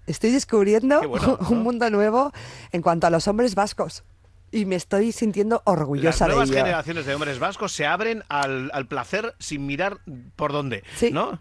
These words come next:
Speaker 1: están más abiertos, vienen preguntando
Speaker 2: Bueno,
Speaker 1: por
Speaker 2: me sorprende
Speaker 1: juguetes.
Speaker 2: positivamente eso, ¿eh?
Speaker 1: Vienen, ju-, vienen preguntando por juguetes. Luego, estos juguetes que he traído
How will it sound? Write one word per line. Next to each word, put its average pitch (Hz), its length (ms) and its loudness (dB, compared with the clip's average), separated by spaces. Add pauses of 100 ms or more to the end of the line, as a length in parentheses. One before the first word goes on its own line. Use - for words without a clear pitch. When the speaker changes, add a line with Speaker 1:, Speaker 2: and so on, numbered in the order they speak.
(160)
Speaker 1:
están 214 260 0
más 269 220 -2
abiertos, 185 600 0
vienen 196 360 2
preguntando 160 540 0
Speaker 2:
Bueno, 190 120 0
Speaker 1:
por - 40 0
Speaker 2:
me 185 60 -4
sorprende 165 340 4
Speaker 1:
juguetes. 196 200 4
Speaker 2:
positivamente 113 680 -6
eso, - 200 -10
¿eh? - 60 -8
Speaker 1:
Vienen, 202 280 2
ju-, - 240 -10
vienen 175 320 2
preguntando 180 380 2
por 151 100 0
juguetes. 160 480 0
Luego, 190 480 4
estos - 300 -2
juguetes 233 400 0
que 170 140 -2
he 147 40 0
traído 214 480 0